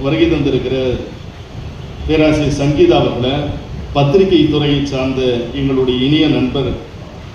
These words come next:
சிவமூர்த்தி அவர்களை, நம்முடைய தினேஷ்குமார் அவர்களை, வருகை தந்திருக்கிற பெரியோர்களை, தாய்மார்களை,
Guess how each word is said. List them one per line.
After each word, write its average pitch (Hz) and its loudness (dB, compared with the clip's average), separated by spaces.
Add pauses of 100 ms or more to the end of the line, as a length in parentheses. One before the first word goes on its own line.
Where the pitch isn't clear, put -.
(920)
சிவமூர்த்தி 175 6
அவர்களை, 127 0 (2250)
நம்முடைய 147 4
தினேஷ்குமார் 147 4
அவர்களை, 123 0 (600)
வருகை 190 6
தந்திருக்கிற 151 2
பெரியோர்களை, 151 2
தாய்மார்களை, 131 0